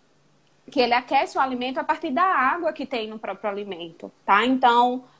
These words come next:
um, um alimento congelado, por exemplo, ele vai, é, é utilizado aquele gelo que tá ali pra poder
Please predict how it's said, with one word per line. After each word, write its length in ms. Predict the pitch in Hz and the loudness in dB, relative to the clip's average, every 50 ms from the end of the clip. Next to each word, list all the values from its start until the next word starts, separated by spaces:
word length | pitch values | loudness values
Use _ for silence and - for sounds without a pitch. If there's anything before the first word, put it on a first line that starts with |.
| _ _ | _ _
um, 460 | - 220 - - 233 240 240 240 240 247 | -14 -12 -8 -6 -4 -2 -2 -2 2 2
um 40 | |
alimento 360 | 247 240 247 254 240 240 240 - | 2 2 2 0 -2 -4 -4 -4
congelado, 600 | 247 233 254 254 240 214 208 202 214 233 269 254 | -4 -2 0 0 2 2 2 2 2 0 -4 -6
por 160 | - 233 214 | -6 -4 -4
exemplo, 540 | 208 202 220 226 233 262 339 330 311 294 254 | -4 -4 -6 -8 -8 -8 -10 -8 -6 -6 -6
ele 160 | 247 262 294 | -6 -6 -4
vai, 420 | 262 262 233 240 247 247 277 - _ _ _ _ _ _ _ _ _ _ _ _ _ _ _ _ _ | -2 -2 -2 -2 -2 -4 -8 -12 _ _ _ _ _ _ _ _ _ _ _ _ _ _ _ _ _
é, 320 | - 202 208 - - - 214 | -4 -4 -4 -2 0 0 0
é 40 | 214 | 0
utilizado 460 | 214 - 254 240 240 226 233 226 240 | -2 -6 -8 -8 -4 -4 -4 -4 -4
aquele 220 | 254 269 240 262 | -6 -8 -8 -8
gelo 500 | 269 247 214 214 208 214 247 311 349 320 | -6 -4 -4 -4 -2 -2 -4 -6 -6 -8
que 80 | - 285 | -10 -6
tá 120 | - 233 | -4 -4
ali 200 | 220 214 214 226 | -2 -2 -4 -4
pra 140 | 220 - 254 | -6 -8 -6
poder 400 | 262 - 320 247 254 262 - | -4 -4 -2 -2 -2 -4 -4